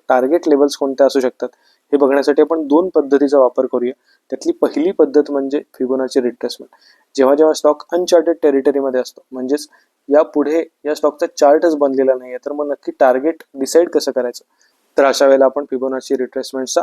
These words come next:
आधार घेतो आणि इथे आपण जो लो पॉइंट आहे तो आणि रिसेंट हाय हे दोन्ही पॉइंट्स कनेक्ट करतो. हे कनेक्ट केल्यावर आपल्याला काय दिसतंय, तर स्टॉकने सिक्स्टी थ्री पासून वन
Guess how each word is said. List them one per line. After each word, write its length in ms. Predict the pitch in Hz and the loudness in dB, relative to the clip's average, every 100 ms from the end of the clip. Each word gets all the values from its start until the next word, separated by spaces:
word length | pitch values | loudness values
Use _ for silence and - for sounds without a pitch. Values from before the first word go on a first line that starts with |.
| - | 0
आधार 300 | 139 127 139 | 0 2 2
घेतो 220 | 131 - - _ _ _ - | 2 -2 -10 _ _ _ -6
आणि 120 | 143 | -4
इथे 180 | 143 165 | -2 0
आपण 240 | 160 165 | 2 2
जो 100 | 165 180 | 2 2
लो 220 | 156 185 | 4 4
पॉइंट 340 | 151 135 131 | 4 -2 -2
आहे 80 | 127 - - | -8 -8 -8
तो 80 | 151 - | -8 -8
आणि 120 | 143 139 | -6 -4
रिसेंट 440 | 131 - 139 135 | -4 -4 -6 -6
हाय 140 | 123 123 _ | -8 -10 _
हे 60 | 147 | -2
दोन्ही 240 | 139 139 165 | 2 2 2
पॉइंट्स 280 | 147 135 - | 0 -2 -4
कनेक्ट 240 | 123 120 | -8 -6
करतो. 260 | - - - _ _ _ _ | -12 -12 -20 _ _ _ _
हे 60 | 139 | -4
कनेक्ट 340 | 139 139 139 | 0 0 0
केल्यावर 220 | 143 143 | 2 4
आपल्याला 300 | 135 - 139 | 2 0 -2
काय 160 | 139 139 | 0 0
दिसतंय, 300 | 135 - 143 - _ _ _ _ _ _ - | -2 -6 -12 -14 _ _ _ _ _ _ -6
तर 40 | 143 | -4
स्टॉकने 480 | - 135 135 151 196 - _ _ _ _ _ _ _ | 2 0 0 -2 -4 -8 _ _ _ _ _ _ _
सिक्स्टी 400 | - - - 233 | -6 -6 -2 -2
थ्री 200 | 233 175 | 0 0
पासून 360 | 170 147 170 156 | 2 0 -2 0
वन 180 | 139 | 2